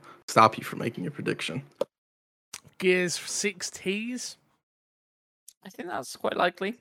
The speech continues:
Speaker 2: I think that, I think that's an over-, I feel like that's very close.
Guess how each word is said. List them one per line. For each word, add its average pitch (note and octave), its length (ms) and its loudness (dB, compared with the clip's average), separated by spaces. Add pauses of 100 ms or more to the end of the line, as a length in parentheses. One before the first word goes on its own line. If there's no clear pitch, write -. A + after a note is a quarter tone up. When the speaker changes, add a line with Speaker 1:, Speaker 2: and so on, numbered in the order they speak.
(140)
Speaker 2:
I - 40 -20
think F#3+ 200 -4
that, F3+ 140 -4
I F3 80 -4
think F#3 180 -4
that's G3 240 0
an F#3+ 80 -2
over-, G3+ 220 -2
I G3 80 0
feel G3 180 -2
like F#3 180 0
that's F#3 320 -4 (1300)
very G3 520 4 (420)
close. - 680 2